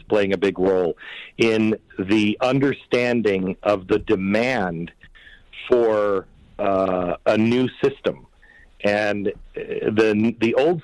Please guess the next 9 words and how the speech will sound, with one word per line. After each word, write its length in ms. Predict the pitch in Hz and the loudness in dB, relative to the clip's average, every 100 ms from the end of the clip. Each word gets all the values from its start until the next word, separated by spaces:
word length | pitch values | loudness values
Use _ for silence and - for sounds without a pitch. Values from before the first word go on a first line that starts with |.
| - | -2
system 340 | 139 - 113 | -4 -2 0
would 220 | 107 98 90 | 2 0 0
work 420 | 131 151 98 - 110 | 0 0 -4 -16 -2
if 160 | 127 131 | -2 0
we 140 | 123 117 | -2 0
rebooted 680 | 110 123 110 135 165 131 104 | 2 0 0 2 2 2 0
it 180 | 101 - - | 0 -2 -4
to 100 | 107 | -2
factory 580 | 120 120 - 110 104 | 0 -2 -4 -6 -6